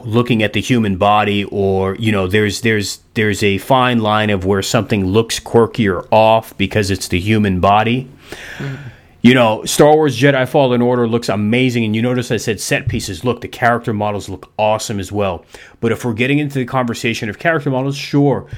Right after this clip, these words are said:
Speaker 1: you're gonna pick more apart because they're, it's human beings. You know, Star Wars Squadrons is primarily using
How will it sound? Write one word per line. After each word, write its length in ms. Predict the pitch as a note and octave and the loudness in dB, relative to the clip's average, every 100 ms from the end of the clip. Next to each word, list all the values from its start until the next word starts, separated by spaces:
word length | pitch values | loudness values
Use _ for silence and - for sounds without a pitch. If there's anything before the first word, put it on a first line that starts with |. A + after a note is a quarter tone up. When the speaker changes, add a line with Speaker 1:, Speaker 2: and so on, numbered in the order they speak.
| - | -4
Speaker 1:
you're 120 | C#3 | 0
gonna 140 | D3+ C#3 | 2 0
pick 280 | D#3+ D#3 C#3+ | -2 -2 0
more 160 | C3 | 0
apart 560 | A#2 - D3 C3 - - | -2 -2 0 0 -2 -10
because 400 | G#2 B2+ G#2 G2 | -6 -4 -4 -4
they're, 180 | A2 - | -6 -4
it's 260 | A2 - | -8 -6
human 360 | C3 B2+ G#2+ F#2 | -2 0 -2 -2
beings. 540 | G#2+ A2+ G2+ F2+ - _ _ - - - - _ - | -2 -2 -2 -6 -12 _ _ -20 -20 -20 -20 _ -2
You 100 | A#2 | 0
know, 160 | A2+ | 0
Star 380 | - - C3+ C3+ | -6 0 2 2
Wars 260 | C3 B2+ - | 2 -2 -2
Squadrons 680 | C3+ C#3+ D#3 C3 A#2+ G#2+ | 0 2 2 2 -2 -2
is 140 | G#2 - | -6 -4
primarily 720 | C#3 A2 A2 B2+ B2+ B2+ A2+ | 0 0 2 0 0 -2 -2
using 720 | A2 D#3+ D#3+ A2+ G#2 G2 | 2 2 2 -2 -4 -4